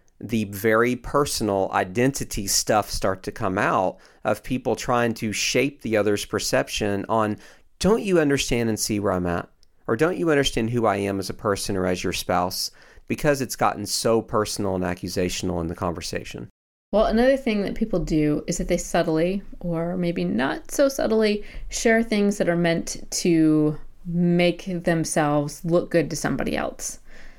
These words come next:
Speaker 2: So this is one of those things where finding worth and significant in people's opinions of us and how it makes us feel better about ourselves is, is what we're going for.
Speaker 1: Yeah, it's funny. Some of us are very direct about things like this and self-promotional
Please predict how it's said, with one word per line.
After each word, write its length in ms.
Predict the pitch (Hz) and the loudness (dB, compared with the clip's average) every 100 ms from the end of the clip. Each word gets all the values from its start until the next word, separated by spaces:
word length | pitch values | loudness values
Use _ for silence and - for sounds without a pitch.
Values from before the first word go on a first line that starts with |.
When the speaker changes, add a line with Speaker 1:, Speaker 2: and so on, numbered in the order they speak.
| - - | -18 -12
Speaker 2:
So 380 | - 208 185 185 | 2 6 6 6
this 140 | 220 | 6
is 60 | 247 | 6
one 100 | 254 | 6
of 60 | |
those 220 | 233 190 - | 6 4 2
things 400 | 185 180 175 170 | 4 4 2 4
where 420 | 180 165 160 160 _ _ | 4 6 4 0 _ _
finding 460 | - 185 202 196 165 | -2 2 2 2 4
worth 320 | 170 185 196 | 4 4 2
and 120 | 165 | -2
significant 600 | - 160 160 - 175 165 | 0 -2 -2 -2 -4 -2
in 120 | 165 156 | -2 -2
people's 340 | 175 170 165 | 0 0 0
opinions 480 | - 175 165 190 196 | -2 -2 0 0 0
of 80 | 208 | 2
us 320 | 220 226 226 | 2 2 0
and 140 | 170 | 0
how 120 | 170 | 0
it 100 | 165 | 0
makes 260 | 175 165 - | 0 0 -2
us 120 | 151 | -6
feel 220 | - 160 | 0 0
better 320 | 151 147 151 170 | 2 2 2 2
about 280 | 185 190 | 2 0
ourselves 640 | 202 208 214 208 214 214 - - - - - | 0 0 0 0 0 -2 -8 -14 -14 -18 -2
is, 440 | 185 175 156 - - | 2 4 2 -6 -2
is 160 | 175 175 | 0 2
what 120 | 165 | 2
we're 120 | 156 | 2
going 340 | 151 147 143 | 2 0 -2
for. 400 | 165 - 64 208 - - _ _ _ _ | -2 -2 -2 -4 -12 -20 _ _ _ _
Speaker 1:
Yeah, 180 | - 113 | 0 2
it's 120 | 113 | 2
funny. 320 | - 160 143 | 2 4 4
Some 280 | - - 156 | 2 2 4
of 100 | 156 | 4
us 240 | 127 113 127 | 4 4 2
are 80 | |
very 580 | 107 120 117 110 104 - - | 4 4 6 4 2 -2 -4
direct 380 | 113 107 110 - | 0 2 2 0
about 300 | 123 127 - | 0 0 0
things 260 | 127 131 | -2 0
like 160 | 135 127 | -2 0
this 460 | 127 131 - - - _ _ _ | 0 0 -2 -6 -10 _ _ _
and 140 | 117 110 | -2 0
self-promotional 1040 | - 110 110 - 104 95 95 - 135 | 4 2 2 -2 0 0 0 0 0